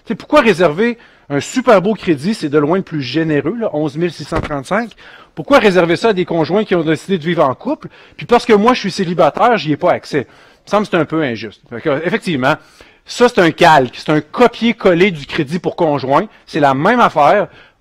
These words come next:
On l'adresse, celui-là, à une personne qui est sans conjoint.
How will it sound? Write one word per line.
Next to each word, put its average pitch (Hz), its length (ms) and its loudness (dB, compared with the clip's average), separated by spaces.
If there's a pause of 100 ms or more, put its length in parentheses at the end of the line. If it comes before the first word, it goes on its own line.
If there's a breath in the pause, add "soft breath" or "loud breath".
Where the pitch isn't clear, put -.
On 170 120 0
l'adresse, 180 560 4
celui-là, 175 720 0
à 147 100 0
une 156 120 -2
personne 175 560 0
qui 135 160 -6
est 113 40 -6
sans 196 240 0
conjoint. 156 440 -4